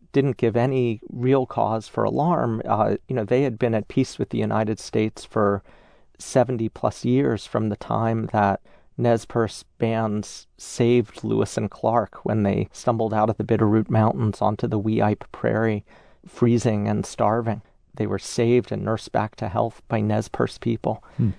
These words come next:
Speaker 1: And since that point, you know, into the eighteen seventies, the Nez Perce people had prided themselves on never shedding white blood and prided themselves on their, their close and warm relationship with the United States government.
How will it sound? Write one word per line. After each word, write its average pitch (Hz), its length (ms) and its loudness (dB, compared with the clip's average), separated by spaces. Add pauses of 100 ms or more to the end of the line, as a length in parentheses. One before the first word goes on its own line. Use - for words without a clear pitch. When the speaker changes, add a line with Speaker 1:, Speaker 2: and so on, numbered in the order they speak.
(180)
Speaker 1:
And 123 320 4
since - 520 -4
that 131 300 -2
point, 196 480 0 (100)
you 127 60 0
know, 117 160 2
into 147 260 2
the 123 160 2
eighteen 117 280 -2
seventies, 113 760 2 (380)
the 120 400 0 (180)
Nez 147 240 2
Perce - 220 -2
people 123 500 0
had 113 360 2 (200)
prided 123 420 0
themselves 104 680 -2
on 104 320 0 (140)
never 120 360 0
shedding 107 720 -2 (480)
white 107 380 0
blood 104 520 0
and 101 380 -2
prided 120 380 -2
themselves 107 480 -4
on 107 140 0
their, 104 280 -4
their 104 160 -4
close - 500 -4
and 104 200 0
warm 113 360 0
relationship 107 720 -2
with 117 120 -2
the 117 100 0
United 104 340 0
States - 340 -6
government. 113 460 -4